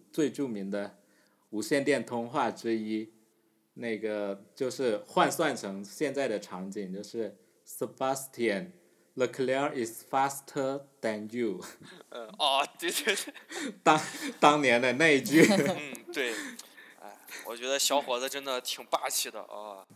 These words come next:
Speaker 1: 所以 Frank，你，你认为是勒克莱尔也是表现最好的车手是吧？
Speaker 2: 对，虽然我这个，呃，其-，就是仅限这场比赛让我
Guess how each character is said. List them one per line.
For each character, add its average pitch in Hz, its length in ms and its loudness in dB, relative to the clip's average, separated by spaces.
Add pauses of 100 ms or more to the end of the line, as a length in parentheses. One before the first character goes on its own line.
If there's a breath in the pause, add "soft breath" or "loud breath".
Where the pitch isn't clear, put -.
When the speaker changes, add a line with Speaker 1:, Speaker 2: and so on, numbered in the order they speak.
(120)
Speaker 1:
所 131 300 0
以 135 60 2
Frank， 160 440 2
你， 107 300 -4
你 107 200 -8
认 143 220 0
为 110 240 -2
是 113 580 -2
勒 147 180 2
克 131 160 -6
莱 104 220 -2
尔 98 80 -4
也 95 140 -4
是 104 440 -2 (200)
表 95 160 -4
现 110 140 -6
最 160 240 -2
好 101 180 -12
的 87 80 -14
车 104 220 -8
手 101 220 -12
是 - 160 -16
吧？ 85 200 -12 (120)
Speaker 2:
对， 131 160 -6 (140)
虽 - 300 -10
然 139 280 -2
我 117 140 -2
这 123 160 -6
个， 110 460 -4 (240)
呃， 113 140 -8
其-， 131 240 -6
就 123 220 -6
是 123 80 -6 (280)
仅 - 220 -2
限 214 180 2
这 190 100 -2
场 175 180 -4
比 143 80 -12
赛 131 200 0
让 131 180 0
我 107 140 -6